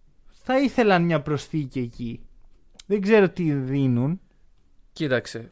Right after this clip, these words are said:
Speaker 2: ε, εγώ βασικά από τους Suns φλε-, φέτος βλέπω μια ισορροπημένη ομάδα. Εντάξει, εντάξει,
Speaker 1: Μμμ.
Speaker 2: οκ, το τέσσερα είναι ένα πρόβλημα που ανέφερες. Ε,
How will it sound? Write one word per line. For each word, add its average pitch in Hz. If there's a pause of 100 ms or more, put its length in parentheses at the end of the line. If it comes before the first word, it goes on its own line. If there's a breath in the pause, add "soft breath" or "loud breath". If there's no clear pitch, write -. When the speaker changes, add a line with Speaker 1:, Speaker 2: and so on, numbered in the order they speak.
Speaker 2:
ε, 127 (560)
εγώ 151
βασικά 196
από 202
τους -
Suns 190
φλε-, 156
φέτος 135 (240)
βλέπω 196
μια 208
ισορροπημένη 151
ομάδα. 113 (100)
Εντάξει, 131
εντάξει, 156
Speaker 1:
Μμμ. 143
Speaker 2:
οκ, 135
το 139
τέσσερα 147
είναι 143
ένα 135
πρόβλημα 104
που 101
ανέφερες. 104 (720 soft breath)
Ε, 113